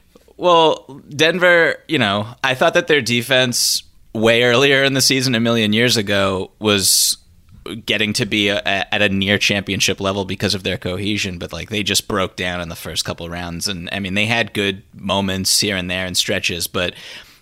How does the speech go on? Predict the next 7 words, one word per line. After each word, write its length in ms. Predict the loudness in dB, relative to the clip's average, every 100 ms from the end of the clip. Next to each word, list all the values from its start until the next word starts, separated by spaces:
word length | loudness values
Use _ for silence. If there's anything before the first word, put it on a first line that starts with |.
| _ -20 _ -2
their 220 | 0 2
defense 480 | 2 2 2 2 2
is 140 | 0
just 320 | 2 0 -2
in 300 | 0 2 2
no 180 | 4 4
way 380 | 2 2 2